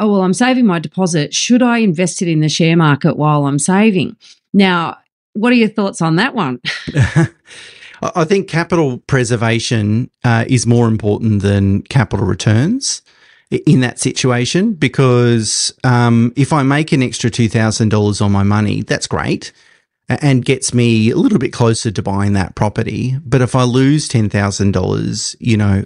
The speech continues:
Speaker 2: I'm six months behind the eight ball in terms of having that deposit. So it is tempting. Um, uh, maybe if the strategy was quite low risk, so if they use their super account to amass, the, amass those savings and they had a sort of balanced sort of profile,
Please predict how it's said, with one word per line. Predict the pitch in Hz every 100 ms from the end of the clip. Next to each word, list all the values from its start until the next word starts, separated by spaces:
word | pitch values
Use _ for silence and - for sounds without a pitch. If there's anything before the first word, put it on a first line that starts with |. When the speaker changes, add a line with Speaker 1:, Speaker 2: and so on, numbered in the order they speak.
| -
Speaker 2:
I'm | 110 107 101
six | - 123 -
months | 104 104
behind | - 95 101 101
the |
eight | 95 95
ball | - 98
in | 98 95
terms | 104 92
of | 98
having | 92 95
that | 95 82
deposit. | - 101 98 247 247 - - - - _ _ -
So | 139
it | 135
is | 151 170 -
tempting. | - 123 135 156 208 294 - _ - _ -
Um, | 131 127 120 117 117 123 -
uh, | 127 127 143
maybe | 151 170 175 131
if | 120 - -
the | 120 113 110 117
strategy | - - 120 113 110 107
was | 104
quite | - 117 -
low | 110
risk, | 107 110 220 -
so | - 107
if | -
they |
use | 110 110 110 -
their | 104
super | 98 - 123 123
account | 110 - 107 107 101 -
to | 107 104 101 -
amass, | 107 104 101 -
the, | 113
amass | - 107 104 107
those | - 101 -
savings | 104 113 117 113 110
and | 113 101
they | 98
had | 98 98
a | 98
sort | 98 101
of | 92
balanced | 101 101 110 117 -
sort | - 104
of | 95
profile, | - 110 - 123 151 269